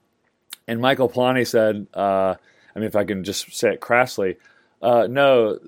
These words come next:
uh, scientists is just a group of people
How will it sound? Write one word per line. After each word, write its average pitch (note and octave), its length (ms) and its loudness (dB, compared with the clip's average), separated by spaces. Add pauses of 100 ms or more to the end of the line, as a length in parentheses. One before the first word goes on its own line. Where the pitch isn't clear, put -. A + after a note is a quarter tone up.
(160)
uh, G#2 180 -8
scientists C#3+ 640 -4
is G2 200 -8
just - 260 -6
a G#2 40 -8
group G2+ 300 -6
of - 160 -20
people E2 600 -8